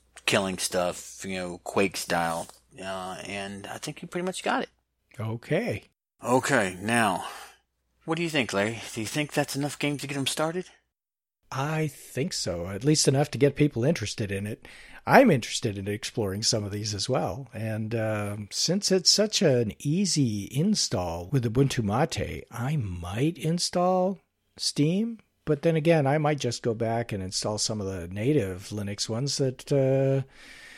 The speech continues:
Speaker 2: you mentioned earlier on and, uh, give those a try and see what happens. <laughs> And then, and then, you know, three weeks later, I'll raise my head up and wonder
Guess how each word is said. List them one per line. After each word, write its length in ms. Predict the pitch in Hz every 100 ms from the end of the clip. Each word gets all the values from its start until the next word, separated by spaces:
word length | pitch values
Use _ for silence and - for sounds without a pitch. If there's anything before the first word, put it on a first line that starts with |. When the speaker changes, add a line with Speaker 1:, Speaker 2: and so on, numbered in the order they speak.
| - - -
Speaker 2:
you 140 | 139
mentioned 380 | 143 147 - 143
earlier 300 | 147 147 143
on 320 | 160 196 147
and, 500 | - 143 143 143 139
uh, 300 | 147 143 147
give 180 | 139 139
those 260 | 156 175
a 60 | 170
try 480 | - 113 92 113 -
and 800 | 113 107 110 117 117 113 113 117
see 220 | - 127
what 120 | 131
happens. 640 | 120 160 - 82 101 - - -
<laughs> 680 | 202 - - - - - 143 - - - - _
And 200 | - 147
then, 100 | 156
and 180 | 156 147
then, 340 | 156 151 147 139
you 100 | 165
know, 120 | 135
three 300 | - 143 135
weeks 260 | 143 160 -
later, 360 | 117 110 127 127
I'll 140 | 117
raise 220 | 117 123
my 140 | 123 127
head 220 | 120 120
up 320 | - 117 -
and 260 | 98 101 110
wonder 540 | 113 113 113 110 104